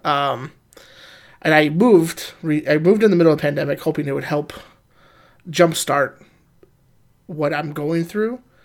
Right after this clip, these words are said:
Um, I don't, I haven't told a lot of people this, but I, I suffer from, like, an agoraphobia. Um, I, I suffered it years ago,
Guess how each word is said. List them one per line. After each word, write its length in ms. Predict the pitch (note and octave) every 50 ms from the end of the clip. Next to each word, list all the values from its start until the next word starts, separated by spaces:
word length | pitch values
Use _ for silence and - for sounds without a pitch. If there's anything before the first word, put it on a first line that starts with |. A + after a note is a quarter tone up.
| _ _ _ _ _ _ _ - -
Um, 560 | - D3+ D3+ C#3+ C#3+ C#3+ C#3 C3 C3 C3+ C#3+ - _ _ _ _ _ _ _ _ - - _ _ -
I 220 | F3 F3 E3+ D#3+ - _ _ _ _ _ _ _ _ _ F#3 - _ F3 D#3+ E3+ - _
don't, 260 | - A#3 B3+ C4 A#3
I 40 | F3+
haven't 180 | G#3+ A#3+ A#3
told 120 | G3+ A3+ G#3
a 40 | G3+
lot 80 | F#3
of 60 | F3+
people 340 | F3 F3 E3 D#3 D3 D3 - -
this, 340 | E3+ D#3 D3+ C#3+ C#3+ - -
but 500 | - E3+ E3 D3+ D3 D3+ D#3+ D#3+ D#3 - _ _ _ - - - _ -
I, 540 | E3 E3 E3 F3 F3 E3+ E3+ E3+ D#3 - - - - - - _ - _ _ _ _ _ _ _ _ _ _ -
I 80 | E3
suffer 300 | D#3 - - A3+ A3 A#3+
from, 160 | G3+ - F#3+ F3
like, 140 | D3+ C#3+
an 80 | D#3 C#3+
agoraphobia. 800 | C#3+ C#3+ D#3 D3+ D3+ C#3+ - - D3 D3 F3+ G3 G3 G#3 G#3+ - - _ _ _ _ _ _ - - - -
Um, 420 | C#3 C#3 C#3 C#3 C#3 C3+ D3 C#3 - - - - -
I, 120 | D3+ D3+ D3+ -
I 100 | - C#3+
suffered 280 | - F#3+ F3+ G3+ F#3+
it 180 | E3 - - D#3+
years 320 | D#3 D#3 D3+ D#3 D#3+ D#3
ago, 460 | F3+ E3+ F3+ F3+ F3+ F3+ F3+ F3+ -